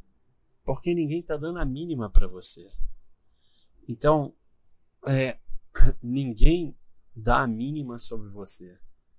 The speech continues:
Então, é totalmente inútil se preocupar com o que eles pensam. Por que se preocupar com a opinião de pessoas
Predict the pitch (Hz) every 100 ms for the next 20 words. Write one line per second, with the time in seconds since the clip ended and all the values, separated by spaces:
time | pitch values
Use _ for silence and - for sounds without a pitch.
0 | _ _ _ _ _ 120 110 147 151 143
1 | - - - - - _ - - - -
2 | 143 143 185 - 160 165 151 135 120 143
3 | 147 - 95 - 107 - 117 113 - 113
4 | 113 110 110 104 - - 95 92 - -
5 | - - - _ _ _ _ _ - -
6 | _ _ - - - - - - 135 127
7 | - - 185 - 180 - 147 - 98 113
8 | 117 - 113 - 113 107 120 120 104 107
9 | 101 - 120 135 101 - -